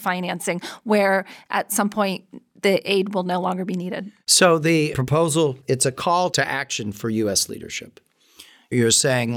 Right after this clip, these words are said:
Speaker 2: "Let's, on a multilateral basis, make the investment diplomatically in carrying this forward." Jimmy, you're a career ambassador, career foreign service officer. What would the diplomatic requisites be in your mind if you were asked, "Okay,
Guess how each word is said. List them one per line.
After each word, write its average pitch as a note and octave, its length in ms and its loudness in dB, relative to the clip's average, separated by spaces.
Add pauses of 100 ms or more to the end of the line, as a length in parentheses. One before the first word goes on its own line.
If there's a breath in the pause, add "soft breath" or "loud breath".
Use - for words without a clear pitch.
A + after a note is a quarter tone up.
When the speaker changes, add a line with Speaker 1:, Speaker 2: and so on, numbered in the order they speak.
Speaker 2:
"Let's, C3 300 -2 (120)
on A#2+ 120 0
a A2 60 0
multilateral A2+ 800 0 (140)
basis, G2 420 0 (520)
make D#3 340 6
the D3 120 4
investment A#2 580 0
diplomatically F#2+ 800 -8
in G2+ 240 -4
carrying G2 260 -2
this F2+ 180 -4
forward." F#2+ 240 -4 (160)
Jimmy, D3 220 4 (260)
you're C#3 160 4
a C3 160 -6
career A#2 400 2
ambassador, G#2 580 -2 (380 soft breath)
career A#2 160 2
foreign G#2+ 260 -2 (120)
service G#2 320 -2
officer. G#2 220 -2 (180)
What F3+ 180 0
would D3+ 360 2
the A2+ 120 0 (100)
diplomatic F#2+ 560 -4
requisites G2 560 -8 (120)
be - 180 -14 (360 soft breath)
in A#2 80 6
your A#2 140 4
mind F#2 420 -4 (400 soft breath)
if B2+ 160 2
you D#3 120 6
were C#3+ 120 4 (100)
asked, B2 180 -6
"Okay, B2 420 -2